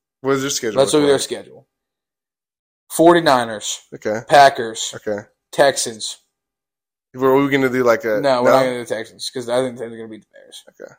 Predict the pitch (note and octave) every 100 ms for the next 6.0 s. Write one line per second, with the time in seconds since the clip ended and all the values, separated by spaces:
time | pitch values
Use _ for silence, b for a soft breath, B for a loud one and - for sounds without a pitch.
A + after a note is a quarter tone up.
0 | _ C3 C#3+ B2+ A2+ G#2 - - _ _
1 | _ _ C3 C3 C3+ A#2+ G2+ - - _
2 | _ - E3 C#3+ D3 B2+ A#2+ A#2 D#3 D3
3 | C#3+ C#3 B2+ A2+ F2+ - - - D#3+ F3+
4 | F3 E3 F3 D#3+ D#3 D3+ B2 E3 C#3 B2
5 | A#2 D3+ B2 G2 F#2+ G2 A#2 A2+ G#2+